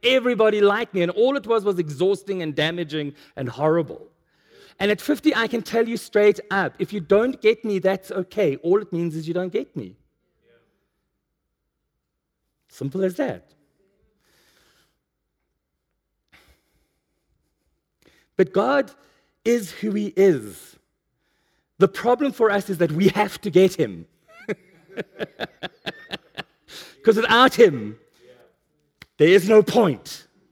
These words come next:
And the only way we're gonna get God is that we're gonna have to let him heal us. He's gonna have to come and fetch us.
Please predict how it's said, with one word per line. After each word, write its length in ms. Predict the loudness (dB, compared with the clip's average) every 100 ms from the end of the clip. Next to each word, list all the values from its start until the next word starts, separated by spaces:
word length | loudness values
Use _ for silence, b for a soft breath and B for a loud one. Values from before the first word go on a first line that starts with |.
| _ _ _ _ _ _ _ _ _ _ -4
And 120 | 0
the 100 | 2
only 260 | 6 8 8
way 220 | 8 6
we're 160 | 6 6
gonna 200 | 6 6
get 380 | 6 4 2 2
God 300 | 6 6 4
is 80 |
that 140 | 2 0
we're 120 | 2
gonna 180 | 2 2
have 180 | -2 -2
to 80 | 0
let 260 | 6 6
him 160 | 6 0
heal 520 | -2 -2 4 6 6
us. 440 | 4 -4 -18 -18 -20 _ _ _ _ _ _ _ _ _ _ _ _ _ _ _ _
He's 140 | -4 2
gonna 220 | 4 4
have 160 | 2
to 80 | -2
come 220 | -2 0
and 120 | 0 -2
fetch 420 | 2 2 2 -2
us. 580 | 0 -2 -10 -12 -16